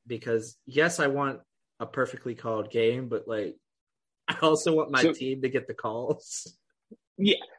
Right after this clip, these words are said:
Speaker 2: but, like, thinking about it too, and I rem-, I, I distinctively remember a game where Jared Jones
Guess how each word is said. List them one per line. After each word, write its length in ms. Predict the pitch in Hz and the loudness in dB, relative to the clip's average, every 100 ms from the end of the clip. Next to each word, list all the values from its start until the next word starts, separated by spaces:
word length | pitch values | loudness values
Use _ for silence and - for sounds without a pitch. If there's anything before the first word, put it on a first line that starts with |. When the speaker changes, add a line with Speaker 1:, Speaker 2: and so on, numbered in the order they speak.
| - | 0
Speaker 2:
but, 300 | 170 156 - - _ _ | 4 6 4 -2 _ _
like, 220 | 165 139 131 156 131 | 4 4 4 -4 0
thinking 260 | 180 175 156 | 2 2 4
about 180 | 135 | 2
it 100 | 107 | 2
too, 380 | - 120 117 107 104 | 0 0 0 -2 -6
and 340 | 101 101 98 | -6 -8 -8
I 140 | 113 123 | -2 0
rem-, 300 | 123 123 120 87 | 0 -2 -2 -6
I, 160 | 110 135 120 | -2 -2 0
I 100 | 131 | -2
distinctively 640 | 127 - 175 190 202 135 | -2 -2 -2 -2 0 2
remember 400 | 117 110 117 117 | 4 4 4 4
a 60 | 104 | 2
game 280 | 107 107 104 | 0 -2 -2
where 140 | 104 | -4
Jared 380 | 98 110 107 107 | -2 2 4 4
Jones 280 | 101 101 | -2 -4